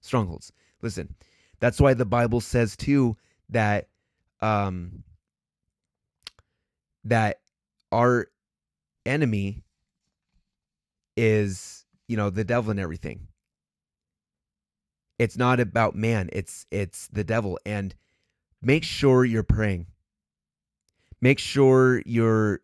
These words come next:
uh, in your prayers, w-, uh, whatever you're praying for, include it for the leaders and for the government and everything. Because that's, like I said,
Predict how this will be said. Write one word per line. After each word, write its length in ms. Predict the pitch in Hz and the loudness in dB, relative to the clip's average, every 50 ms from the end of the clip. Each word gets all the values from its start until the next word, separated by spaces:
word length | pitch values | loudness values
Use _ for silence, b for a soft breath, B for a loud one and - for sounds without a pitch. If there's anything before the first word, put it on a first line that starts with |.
| - | -10
uh, 60 | 71 - - - - | -12 -12 -10 -8 -6
in 220 | 98 117 120 120 | -4 -2 0 2
your 120 | 120 117 104 | 2 2 2
prayers, 640 | 98 107 107 107 110 110 107 110 107 - - - - | 2 2 0 2 2 2 0 0 -2 -6 -12 -14 -12
w-, 180 | 65 85 - - - - - | -10 -10 -10 -12 -14 -10 -6
uh, 220 | - 101 95 82 87 | -4 -4 -2 -2 -2
whatever 340 | 92 104 110 110 110 98 | -2 0 0 0 0 0
you're 80 | 113 104 | 0 2
praying 220 | 101 107 110 110 | 2 2 0 0
for, 240 | 107 110 107 113 110 b b b b b b | -2 -2 -2 -2 -2 b b b b b b
include 420 | - 110 110 - - 123 127 120 123 | -6 -6 -6 -4 0 2 2 4 4
it 140 | 120 - | 2 0
for 260 | - - 113 117 113 104 | -2 -6 -2 -2 0 0
the 160 | 87 110 107 | -2 -4 -4
leaders 580 | 92 95 110 110 113 101 107 107 107 107 - | -4 -2 -2 -2 0 0 0 -2 -2 -2 -4
and 180 | - - 98 92 | -6 -8 -8 -6
for 100 | - 107 | -4 -4
the 100 | 95 104 | -4 -4
government 540 | 90 - 104 101 95 - 107 98 95 90 - | -4 -2 -4 -4 -2 -2 -4 -4 -2 -4 -4
and 160 | - 104 95 | -4 -6 -4
everything. 560 | 62 80 98 90 95 95 87 - 80 65 60 - - b b b b b b b b | -4 -4 -4 -4 -4 -4 -4 -4 -6 -8 -8 -14 -18 b b b b b b b b
Because 220 | 107 101 110 98 | 6 6 6 6
that's, 340 | 98 117 117 - - - - _ - | 4 2 2 2 -2 -12 -20 _ -6
like 220 | - 107 107 104 - | -2 0 0 2 2
I 80 | 120 | 2
said, 320 | 117 - - 107 90 - | 2 2 2 0 0 0